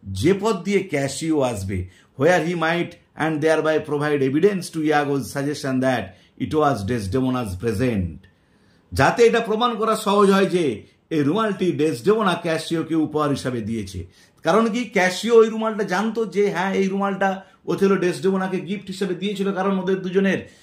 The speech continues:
প্রেমের ব্যাপারে ক্যাসিও সব কিছুই জানতো। তাই যখনই ক্যাসিও তার আসার পথে ওই রুমালটাকে দেখতে পাবে, তখনই সে সেই রুমালটা হাতে কুড়িয়ে নেবে, যে না,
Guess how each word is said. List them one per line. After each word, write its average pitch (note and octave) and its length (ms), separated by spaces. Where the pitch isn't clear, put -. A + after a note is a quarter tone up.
প্রেমের F3+ 320
ব্যাপারে F#3 300
ক্যাসিও F#3 400
সব F#3 240
কিছুই F#3 180
জানতো। F#3+ 400
তাই F3+ 340
যখনই F#3 400
ক্যাসিও E3 640
তার D#3 200
আসার D#3 400
পথে D#3+ 480
ওই D3 140
রুমালটাকে F#3 480
দেখতে D#3+ 320
পাবে, C#3+ 380
তখনই G3 300
সে F#3+ 140
সেই F#3 160
রুমালটা F#3 320
হাতে F#3+ 160
কুড়িয়ে G3+ 280
নেবে, G#3 280
যে B2+ 100
না, F#3 320